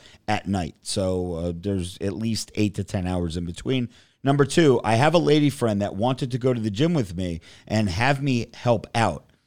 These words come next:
She is new to the gym thing. Any tips on working out with a female regularly? Um,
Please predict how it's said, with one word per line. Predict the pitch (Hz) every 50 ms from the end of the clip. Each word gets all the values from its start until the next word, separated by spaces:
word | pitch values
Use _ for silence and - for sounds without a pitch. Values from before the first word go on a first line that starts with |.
| _ _ _ _ _ - - _
She | - - - 123 117
is | 110 104
new | 113 139 160 160
to | - 165
the | 143 127 123
gym | 101 110 143 147 147
thing. | 135 - - 110 104 98 95 -
Any | - 120 135 151 151
tips | 143 - 165 151 143 -
on | 151 120 113
working | 104 120 127 123 123 123 127
out | 120 117 110
with | 80 104 95
a | 98
female | 92 - - 131 131 127 127 123 120 113 104
regularly? | 95 92 101 117 127 117 110 98 90 82 76 71 69 64 52 50 - _ _ _ _ _ _ _ _ _ -
Um, | 113 120 123 123 123 123 120 123 123 120 123 123 -